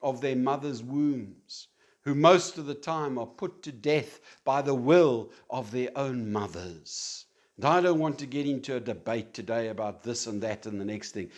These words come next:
I'm telling you this one thing. Life begins at conception according to the g-, Word of God. He knows us when we are formed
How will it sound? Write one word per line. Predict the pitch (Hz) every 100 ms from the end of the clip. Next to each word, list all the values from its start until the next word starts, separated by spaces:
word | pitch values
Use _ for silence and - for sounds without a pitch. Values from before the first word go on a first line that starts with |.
| -
I'm | 139 202 214 -
telling | 190 170 156
you | 143 135
this | 135 131 120
one | 123 123
thing. | - 123 92 - - -
Life | 127 175 240 233 -
begins | 196 147 196 175 135
at | 143 -
conception | 156 131 - - 180 - - 135 104 - -
according | - - 190 185 170 143
to | -
the | 123 110 - 123
g-, |
Word | 123 127 127 117
of | 98
God. | 87 101 92 - _ _ - -
He | 202 214
knows | 180 165 185 208 190 143
us | 139 120 139
when | 147 147
we | 147
are | 131
formed | - - 214 202 151 127 113